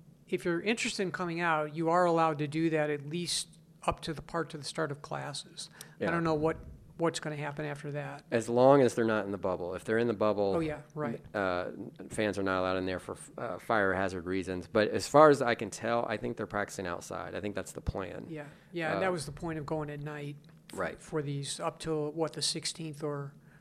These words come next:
Speaker 1: somewhere in that range.
Speaker 2: Until school starts, yeah. And their, and their thinking was, "We play at night most of the time, so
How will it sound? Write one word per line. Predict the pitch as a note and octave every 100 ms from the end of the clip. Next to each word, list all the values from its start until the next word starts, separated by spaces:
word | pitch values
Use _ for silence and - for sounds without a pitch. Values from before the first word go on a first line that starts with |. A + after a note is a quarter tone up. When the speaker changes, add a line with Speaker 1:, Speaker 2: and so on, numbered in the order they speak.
| -
Speaker 1:
somewhere | - E3+ D#3 D3
in | C#3+
that | C#3+
range. | D#3 D3+
Speaker 2:
Until | - A2+
school | - A2
starts, | G2 - - -
yeah. | G#2
And | B2
their, | C#3
and | C3 C#3
their | C#3+
thinking | E3+ E3+ A#2+ G#2
was, | G2+ F#2 -
"We | A2+
play | - A#2+ G#2+
at | F#2
night | F#2 F#2
most | F2+ F#2 F#2
of |
the | E2+
time, | F#2 F#2 F2
so | - F2 E2+